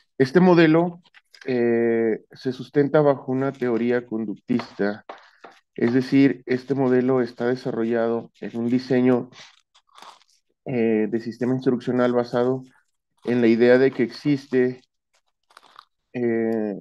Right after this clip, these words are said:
una relación predecible y fiable entre un estímulo que podemos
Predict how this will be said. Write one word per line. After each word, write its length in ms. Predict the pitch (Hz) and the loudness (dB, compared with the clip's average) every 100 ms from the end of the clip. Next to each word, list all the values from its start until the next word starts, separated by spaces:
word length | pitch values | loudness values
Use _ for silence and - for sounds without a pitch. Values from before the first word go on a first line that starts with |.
| - | -4
una 160 | 139 | -2
relación 580 | 147 135 110 135 139 - _ _ _ _ - | 0 0 -2 -4 -6 -10 _ _ _ _ -4
predecible 560 | 127 113 110 120 131 | -2 0 -2 -6 -6
y 80 | 131 - - _ - | -8 -10 -14 _ -4
fiable 580 | 135 127 123 117 120 - _ - | 0 2 0 -4 -6 -16 _ -8
entre 320 | 117 107 101 | -8 -6 -4
un 120 | 117 | -4
estímulo 520 | 117 - 131 123 117 | -4 -2 0 2 0
que 100 | 113 | -2
podemos 580 | - 92 107 123 123 120 | -8 -6 -2 0 -2 -6